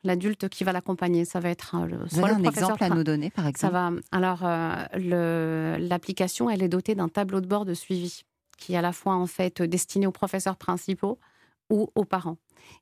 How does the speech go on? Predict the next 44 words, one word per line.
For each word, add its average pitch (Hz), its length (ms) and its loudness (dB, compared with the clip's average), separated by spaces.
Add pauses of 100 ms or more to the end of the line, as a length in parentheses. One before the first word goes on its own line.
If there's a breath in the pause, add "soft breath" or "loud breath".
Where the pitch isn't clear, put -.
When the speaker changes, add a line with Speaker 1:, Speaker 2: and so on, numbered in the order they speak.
Speaker 1:
Et 185 80 6
donc, 190 180 4
ce - 100 -4
tableau 190 280 2
de 190 40 -2
bord 196 200 2
de 175 80 2
suivi 185 320 2
reçoit 202 320 2
des, 180 240 6
euh, 160 260 2
des 170 80 2
statistiques 202 540 0
de 165 80 2
compétences, 196 720 -2 (600)
euh, 165 760 0
de 180 220 2
l'adolescent, 175 560 2
en 170 40 0
fait. 165 240 -6
Quand - 240 -2
il - 40 0
y 175 40 2
a 170 40 4
mesure 190 320 4
qu'il 214 140 0
va 190 100 2
avancer 180 320 -2
dans 180 100 2
son 170 220 -2
parcours, 208 480 -4
eh 175 40 2
ben, 175 200 2
il 175 160 2
va 170 120 0
donner 185 280 2
des 190 100 2
réponses, 180 600 -2
il 170 100 -4
va 175 300 0
générer 180 400 0
de 180 60 -6
la 175 80 2
data. 170 360 -2